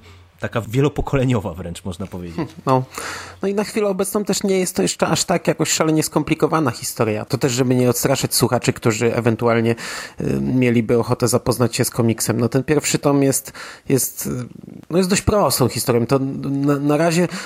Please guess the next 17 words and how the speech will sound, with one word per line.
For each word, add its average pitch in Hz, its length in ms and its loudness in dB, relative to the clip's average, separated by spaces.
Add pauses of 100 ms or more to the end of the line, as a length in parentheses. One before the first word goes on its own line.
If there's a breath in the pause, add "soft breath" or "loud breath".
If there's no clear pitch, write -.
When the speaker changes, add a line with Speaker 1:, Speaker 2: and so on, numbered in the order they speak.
(120)
Speaker 2:
mamy 165 300 2
rzucone 143 440 0
jakieś, - 640 -2
jakieś 131 440 -2
elementy, 135 480 0
wiemy, 139 240 2
że 135 80 2
to 135 100 0
się - 120 -2
będzie 131 200 2
wszystko - 280 -2
rozwijać, 131 460 0
ale, 247 240 0 (320 loud breath)
ale 220 180 2
sam 226 200 0
pierwszy 214 340 2
tom 202 220 0